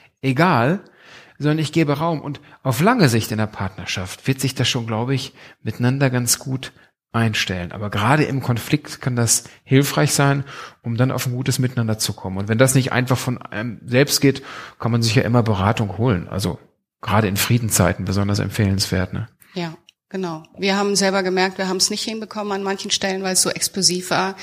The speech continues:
Speaker 1: Ja.
Speaker 2: Äh, Gebet war unsere Flucht, weil wir gemerkt haben, da ist wie so ein Schiedsrichter jemand, der,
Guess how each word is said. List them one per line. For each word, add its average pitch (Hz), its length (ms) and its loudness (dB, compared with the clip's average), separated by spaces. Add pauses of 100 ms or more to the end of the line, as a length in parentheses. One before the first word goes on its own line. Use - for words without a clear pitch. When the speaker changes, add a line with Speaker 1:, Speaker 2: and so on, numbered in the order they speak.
(100)
Speaker 1:
Ja. 180 520 0
Speaker 2:
Äh, 180 60 2
Gebet 202 380 0
war 185 160 2
unsere 175 280 0
Flucht, - 580 -2
weil 180 140 -4
wir 180 100 -2
gemerkt 185 380 0
haben, 185 200 -2
da 180 60 2
ist 170 360 2
wie 185 120 -6
so 185 100 -4
ein 175 60 -4
Schiedsrichter - 540 -6
jemand, 185 520 -6
der, 170 320 -4